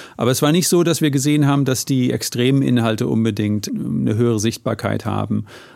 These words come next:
Was natürlich nicht heißt, dass das, was Sie sagen, nicht richtig wäre. Es ist natürlich schon so,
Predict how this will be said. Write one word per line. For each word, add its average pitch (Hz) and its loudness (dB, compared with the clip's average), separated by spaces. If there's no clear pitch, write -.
Was 120 0
natürlich 143 2
nicht 151 2
heißt, 127 -2
dass 117 -2
das, 117 -2
was 123 -2
Sie 123 0
sagen, 113 0
nicht 110 -4
richtig 139 -2
wäre. 117 0
Es - -4
ist 110 0
natürlich 120 -2
schon 123 0
so, 117 -2